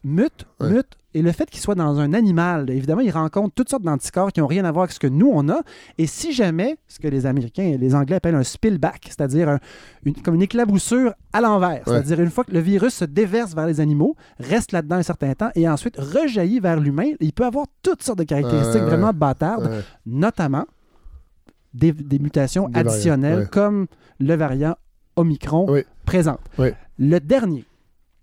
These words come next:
Speaker 1: et c'est sans doute celui-là qui est le plus, euh, le plus plausible, c'est que le virus soit entré dans, et on avait parlé de ça au tout début de la pandémie, dans une personne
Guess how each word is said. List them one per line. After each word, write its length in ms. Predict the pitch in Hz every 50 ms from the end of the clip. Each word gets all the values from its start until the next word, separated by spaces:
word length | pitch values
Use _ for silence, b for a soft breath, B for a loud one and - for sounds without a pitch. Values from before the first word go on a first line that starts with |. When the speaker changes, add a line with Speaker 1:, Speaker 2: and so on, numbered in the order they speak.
| _ _ _ _ _ _ _ _ -
Speaker 1:
et 100 | 160 160
c'est 120 | - 196
sans 200 | - 254 247 247
doute 160 | 233 294 -
celui-là 280 | - 202 170 160 185 208
qui 120 | - 170
est 40 | 160
le 120 | 151 147
plus, 560 | 139 - - - 180 180 202 208 214 214 202 -
euh, 380 | - 135 127 123 120 127 131 131
le 80 | 127 127
plus 120 | - 208
plausible, 540 | - - 185 147 131 131 165 233 247 196 147 B B B B B B B B B
c'est 200 | - - - 240
que 100 | - 185
le 60 | 175 165
virus 320 | 156 185 185 262 302 -
soit 240 | - - 175 156 160
entré 320 | 156 151 143 - - 233
dans, 140 | 208 175 156 151 -
et 140 | - 147 143
on 80 | 131
avait 180 | 147 143 143 151
parlé 260 | - 254 269 247 180
de 60 | 160
ça 180 | - - - 151 -
au 100 | 151 151 - _ _
tout 260 | - 339 359 339 285
début 240 | 208 160 156 147 196
de 60 | 175
la 80 | 151 139
pandémie, 320 | - 147 139 135 156 214
dans 140 | 190 160 180
une 140 | 180 190 180
personne 440 | - 180 160 - - 220 226 233 220